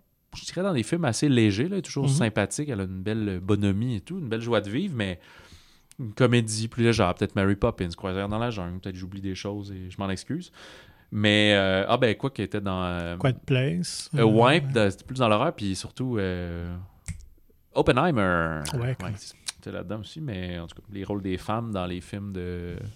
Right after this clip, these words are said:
Speaker 1: de Nolan, c'est pas toujours les plus profonds. Plus de chair autour de l'os ici. Ah, c'est ça, comme aimante, mais un peu névrosée quand même, là, puis que c'est la faute de qui, de elle, de lui. C'est comme des gens qui sont faits pour être
Speaker 2: Un
Speaker 1: ensemble,
Speaker 2: peu
Speaker 1: mais
Speaker 2: toxique.
Speaker 1: pas faits pour être
Speaker 2: Ouais.
Speaker 1: ensemble, un peu les deux, là, tu sais.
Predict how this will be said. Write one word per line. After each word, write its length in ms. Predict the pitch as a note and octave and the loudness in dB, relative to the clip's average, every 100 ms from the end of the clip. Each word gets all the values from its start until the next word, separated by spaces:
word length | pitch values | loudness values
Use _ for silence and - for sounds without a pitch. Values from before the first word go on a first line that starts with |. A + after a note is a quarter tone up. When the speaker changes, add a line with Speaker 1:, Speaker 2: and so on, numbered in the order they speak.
| - - | -16 -8
Speaker 1:
de 100 | G2 | -2
Nolan, 340 | F#2+ F2+ G2 D3 | 0 2 2 2
c'est 140 | - | -2
pas 80 | - | -8
toujours 240 | - A#2+ | -6 -2
les 80 | A#2 | -2
plus 180 | G#2 A#2 - - - | -2 -4 -6 -12 -8
profonds. 500 | - A2+ - B2+ F#3 - - - - - - - | 2 2 2 -2 -4 -8 -16 -14 -16 -18 -16 -2
Plus 200 | D#3 F3+ | 4 6
de 120 | C#3+ B2 | 8 6
chair 300 | - C3+ B2+ | 6 4 4
autour 180 | A2+ A2 | 2 4
de 80 | |
l'os 280 | G#2 A#2+ C#3+ | 6 6 4
ici. 320 | G2+ - F3+ F#3 - - | -2 0 -2 -2 -12 -4
Ah, 160 | G#2+ A#2 | 0 2
c'est 120 | C3 | 2
ça, 180 | A#2+ G3+ | 2 2
comme 380 | - F3+ D#3+ G2+ - | 4 4 2 -2 0
aimante, 680 | C3 C#3 D3+ E3+ G3+ G3 D3+ | 2 4 4 2 2 -2 -2
mais 680 | C3+ C3+ D#3+ E3+ E3 E3 D#3+ C#3 _ _ - | 2 4 6 6 4 2 0 -6 _ _ -6
un 160 | C#3+ D3+ | -2 -2
peu 300 | - G#3+ G3 | 4 4 6
névrosée 600 | D#3 C3+ C3+ C#3 B2+ E3 | 6 4 4 2 2 2
quand 260 | D#3 C3 | 4 4
même, 360 | B2 C3 E3+ E3+ | 4 2 2 0
là, 160 | E3+ E3 | 0 -2
puis 140 | - | -4
que 60 | - | -8
c'est 180 | - A#2+ | -4 0
la 160 | A2+ A2 | 2 2
faute 240 | B2+ A#2+ | 0 2
de 100 | A2+ | 0
qui, 220 | A2 - | 0 -4
de 100 | C3 | 0
elle, 500 | A2 A2 A#2+ B2 A#2+ | 0 2 2 0 0
de 80 | A2 | 0
lui. 340 | G#2 G#2+ A#2+ B2+ | 0 0 -2 -4
C'est 180 | - | -6
comme 160 | - E3+ | -4 0
des 140 | C3 | 2
gens 160 | A2 C3 | 4 2
qui 100 | - | 2
sont 280 | - G#2+ G#2 | 0 0 -2
faits 300 | - C3 - | -4 -4 -2
pour 120 | A2+ | 0
être 100 | G#2+ | 2
Speaker 2:
Un 60 | G#2 | 2
Speaker 1:
ensemble, 240 | C3 B2+ | 4 4
Speaker 2:
peu 40 | A#2 | 6
Speaker 1:
mais 60 | D3 | 4
Speaker 2:
toxique. 220 | - C#3+ | 4 4
Speaker 1:
pas 60 | |
faits 260 | - D3+ - | 6 4 4
pour 160 | C#3 C3 | 4 6
être 100 | D3 | 6
Speaker 2:
Ouais. 60 | B2+ | 4
Speaker 1:
ensemble, 360 | D3+ C#3 C#3 | 4 2 2
un 180 | C3+ C3+ | 0 0
peu 120 | B2 | 0
les 220 | C3 B2 A2+ | 2 2 4
deux, 280 | A#2+ B2 | 4 4
là, 160 | B2 A#2+ | 4 0
tu 180 | - | -2
sais. 60 | A#2 | -8